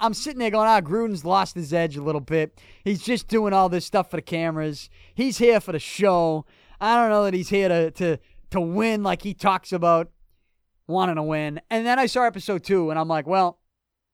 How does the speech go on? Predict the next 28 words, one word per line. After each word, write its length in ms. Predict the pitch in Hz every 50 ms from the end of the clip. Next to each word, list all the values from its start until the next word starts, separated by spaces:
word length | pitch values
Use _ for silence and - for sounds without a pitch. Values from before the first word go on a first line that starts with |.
| _ _ _ _ _ _ _ _ _ _ _ _ _
he 240 | - - 277 311 311
was 240 | 302 262 214 165
taking 420 | - - - 240 254 277 - 277 247
it 160 | 214 170 -
that 220 | - 202 214 220 - -
easy 540 | 185 202 208 190 160 220 220 220 226 220 - _ _ _ _ _ _ _ _ _ _ _ _ _ _ _ _ _ _
on 160 | 170 196 208
the 80 | 202 196
rookie 280 | 180 196 208 - 220 190
safety 540 | - - 202 196 196 190 - 214 214 214
and 120 | 185 160 151
some 160 | - 208 196
of 40 | 202
those 140 | 202 190 160
other 120 | 190 190
guys 240 | 196 185 202 202 180
in 80 | 180 180
episode 320 | 180 - - - 175 156
one 340 | 147 151 165 185 196 208 196 - _ _ _ _ _ _ _ _ _ _
because 300 | - 190 - 220 196 -
he 140 | 214 226 226
knew 300 | 226 226 254 269 254 226
once 420 | 202 180 175 214 240 262 - -
it 60 | 262 226
got 240 | - 247 247 -
time 260 | - 220 214 226 233 214
to 60 | 185
business, 560 | 143 139 185 190 160 196 247 247 220 - -